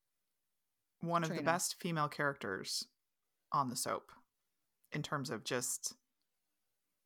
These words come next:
Speaker 1: saving herself, sticking to her guns, holding her
Speaker 2: Making
Speaker 1: man
Speaker 2: everybody
Speaker 1: accountable.
Speaker 2: around her better.
Speaker 1: Yeah, that too.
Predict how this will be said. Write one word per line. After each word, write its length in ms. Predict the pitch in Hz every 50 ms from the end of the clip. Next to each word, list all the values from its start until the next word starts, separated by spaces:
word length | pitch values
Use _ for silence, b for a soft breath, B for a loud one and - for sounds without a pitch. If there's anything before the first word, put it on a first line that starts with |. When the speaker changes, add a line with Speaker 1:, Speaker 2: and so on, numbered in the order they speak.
| _ _ _ _ _ _ _ _ - - -
Speaker 1:
saving 400 | - - 180 156 151 156 160 160
herself, 680 | 160 165 156 - - 160 156 156 147 - - - - - _ _ _ -
sticking 320 | - - 170 156 - 156 147
to 100 | 151 147
her 120 | 151 143
guns, 640 | 131 147 143 139 139 139 135 135 143 - - - - _ _ _ _ _ _ _ _ _ _ _ _ _ _ _ _ _ _ _ _ _ _ _ _ _ _ -
holding 320 | - 175 170 165 160 165
her 60 | 165 165
Speaker 2:
Making 120 | 156 147
Speaker 1:
man 160 | 139 139 139 139
Speaker 2:
everybody 420 | 139 160 156 156 151 147 151 156
Speaker 1:
accountable. 40 | 147
Speaker 2:
around 420 | 147 143 147 147 147 143 139 143 143
her 140 | 156 147
better. 480 | 151 151 151 143 135 143 139 143 139 - _ _ _ _ _ _ _ _ _ _ _ _ _ _ _ _
Speaker 1:
Yeah, 220 | - 160 156 143 - - - - - - - -
that 160 | 151 131 -
too. 200 | - 147 135 -